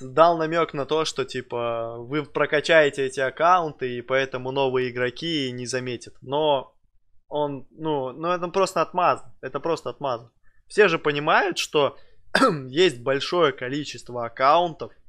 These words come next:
в игре, которые остаются на этих званиях. А потом выходит такой, например, ивент, как Д М турнир. Потом, ну, что-нибудь ещё такое крутое, интересное, да, где эти аккаунты включаются.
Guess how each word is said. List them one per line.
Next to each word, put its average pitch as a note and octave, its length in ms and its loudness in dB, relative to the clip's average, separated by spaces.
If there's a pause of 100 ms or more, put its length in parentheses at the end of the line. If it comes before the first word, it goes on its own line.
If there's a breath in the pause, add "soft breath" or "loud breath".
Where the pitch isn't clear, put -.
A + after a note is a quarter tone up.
в B2 140 -4
игре, C3 480 -4 (600)
которые C#3+ 680 -2 (460)
остаются D3 760 -4
на B2 100 -8
этих G#2+ 260 -14
званиях. A2+ 420 -6 (460 soft breath)
А C3+ 100 2
потом D#3 340 2
выходит A3 500 6
такой, E3 360 2
например, C#3+ 480 0
ивент, E3 400 0
как - 400 0 (720)
Д D3 220 2
М G#3+ 100 2
турнир. A#2 480 -8 (640)
Потом, C#3+ 600 0
ну, G3 100 -4
что-нибудь G#3+ 340 -2
ещё F#3 220 -4
такое C#3+ 260 -6
крутое, F3 460 2
интересное, C#3 600 -2
да, C3 340 2 (420 soft breath)
где C#3+ 560 0 (1000)
эти D3+ 220 -2
аккаунты C#3+ 440 0
включаются. E3 680 -2